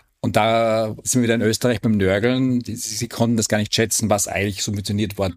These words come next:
ist, ne? Und, und dann waren sie schon ein bisschen nervös, Digitalisierung, haben dann begonnen. Kaum war die Pandemie dann vorbei, äh, hat man das schon wieder ein bisschen zurückgefahren, meiner Ansicht nach, also vom, vom, vom Feeling her, ne?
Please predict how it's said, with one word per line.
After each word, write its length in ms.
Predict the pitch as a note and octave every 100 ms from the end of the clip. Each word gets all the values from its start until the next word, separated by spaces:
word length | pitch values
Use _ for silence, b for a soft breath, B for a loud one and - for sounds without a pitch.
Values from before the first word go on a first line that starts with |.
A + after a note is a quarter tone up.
| -
ist, 260 | G#2+ -
ne? 220 | F2+ F#2+
Und, 320 | F2 G2+ F#2+ -
und 260 | G#2 G2
dann 240 | G#2 A2 G#2
waren 180 | G2+
sie 320 | G2 A2+ A2 A#2
schon 340 | - G#2+ G#2+
ein 80 | G#2
bisschen 240 | G2+ G#2
nervös, 360 | F#2+ F#2 C#3+ D3+
Digitalisierung, 640 | C3+ A#2+ A2+ - B2 A2+
haben 100 | G#2
dann 120 | G2
begonnen. 580 | G2 F2+ G2 B2 E3+ F#3 B B
Kaum 200 | - B2
war 80 | C3
die 80 | A#2+
Pandemie 340 | G#2+ G#2+ A2
dann 180 | G#2 G2
vorbei, 640 | G#2+ F#2+ F#2 G2+ D3 D#3+
äh, 20 |
hat 840 | - A#2 A#2+ B2+ B2 A#2 F#2+ G#2 B2
man 100 | A#2+
das 140 | A2+
schon 100 | C3+
wieder 140 | A#2+
ein 20 | A#2
bisschen 180 | A#2
zurückgefahren, 880 | G#2+ G#2 G#2 G2+ - G#2 F#2 E2+ F#2+ -
meiner 320 | G#2+ F#2+ F#2
Ansicht 280 | F2 F#2 -
nach, 220 | F2 F2+
also 140 | G2+
vom, 240 | G2+ G2 G2
vom, 180 | A2
vom 200 | F#2 G#2
Feeling 400 | G2 G#2 F#2 F2+
her, 220 | G2 F2 D#2+
ne? 260 | D#2+ B2